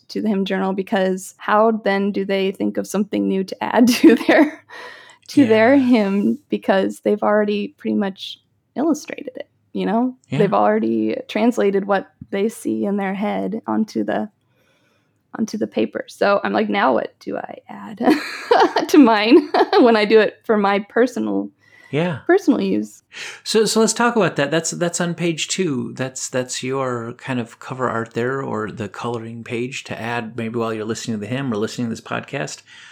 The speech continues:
Speaker 2: Uh, tell me what's going on in that picture.
Speaker 1: Well, like I said, the image of the story really came through more than, like, trying to link it to a song or something.
Speaker 2: Mm-hmm, mm-hmm.
Speaker 1: Because I have a,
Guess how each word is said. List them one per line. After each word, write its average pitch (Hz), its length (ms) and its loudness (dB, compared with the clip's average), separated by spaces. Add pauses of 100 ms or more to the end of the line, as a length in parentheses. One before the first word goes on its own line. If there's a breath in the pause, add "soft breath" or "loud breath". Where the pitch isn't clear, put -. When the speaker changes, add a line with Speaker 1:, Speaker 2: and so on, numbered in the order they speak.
(280 loud breath)
Speaker 2:
Uh, 123 240 -2
tell - 200 -4
me 160 100 -6
what's 147 160 -6
going 151 180 -6
on 143 160 -8
in 135 80 -8
that 127 180 -10
picture. - 380 -12 (1300 soft breath)
Speaker 1:
Well, 254 160 6
like 254 180 6
I 311 60 6
said, 214 400 2
the 214 100 0
image 269 440 4
of 226 140 2
the 220 100 2
story 196 640 0 (640)
really 196 600 2 (100)
came 185 240 0
through 185 180 0
more 185 200 0
than, 185 200 0
like, 175 320 -6
trying - 240 -2
to - 160 0
link - 240 0
it - 160 -10 (160)
to 101 160 -6
a 101 40 -6
song - 380 -8
or - 80 -6
something. 214 440 -2
Speaker 2:
Mm-hmm, - 160 -12 (120)
mm-hmm. 147 240 -4
Speaker 1:
Because 240 300 2
I 247 80 4
have 233 240 2
a, 214 100 0